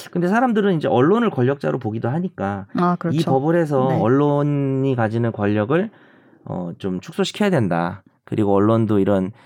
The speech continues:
Speaker 1: 어, 뭐랄까, 큰 범죄급의 이런 일을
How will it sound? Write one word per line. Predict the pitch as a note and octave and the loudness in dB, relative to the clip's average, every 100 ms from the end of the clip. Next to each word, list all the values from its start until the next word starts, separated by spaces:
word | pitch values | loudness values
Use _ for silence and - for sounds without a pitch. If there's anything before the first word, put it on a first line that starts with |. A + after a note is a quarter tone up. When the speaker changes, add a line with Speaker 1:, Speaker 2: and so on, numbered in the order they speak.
| - _ - | -20 _ -10
Speaker 1:
어, | - D#2+ D#2+ - - - | -8 -6 -8 -10 -16 -10
뭐랄까, | - E3 - - | -8 -6 -8 -12
큰 | - E3 C#3+ A#2 - _ _ _ _ - | -4 0 0 -2 -6 _ _ _ _ -6
범죄급의 | - B2+ C#3 D3+ C#3 C3 B2 A2+ | 0 2 4 2 2 2 4 4
이런 | A2+ C3 A2 | 2 2 0
일을 | G#2 | 0